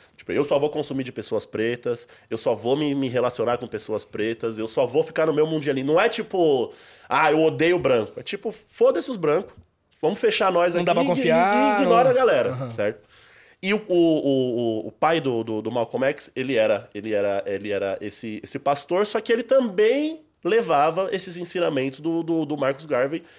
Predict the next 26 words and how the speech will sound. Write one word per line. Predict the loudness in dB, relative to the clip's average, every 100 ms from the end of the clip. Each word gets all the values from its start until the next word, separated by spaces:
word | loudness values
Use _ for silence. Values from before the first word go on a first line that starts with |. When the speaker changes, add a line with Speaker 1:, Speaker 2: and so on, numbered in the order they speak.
| -20 _
Speaker 1:
pro, | -2 2 2 2 0 -2
pras | -4
suas | -2
pregações. | -2 -2 0 0 0 -2 -12 _ _ _ -20 _ _ _
Tipo, | -18 -18 -10
durante | -2 0 0 -2
ali | -4 -2
toda | -2 0
a |
palavra | 2 4 4 2
e | 2
tal, | 0
mas | 2
também | 0 0 2 0
ele | 0
trazia | 0 0 0 -2 0 -2
esse | -4 -2
rolê, | 0 2 2 0 -2 -6
esse | -8 -4
rolê | 0 0 2 0 0 0 -2 -6
racial. | -2 -2 0 2 2 0 -10 _ _ -6
E | 0
obviamente | 2 2 2 2 2 0 -4
que | -2
nessa | -2 0 2
época, | 2 2 -2 -14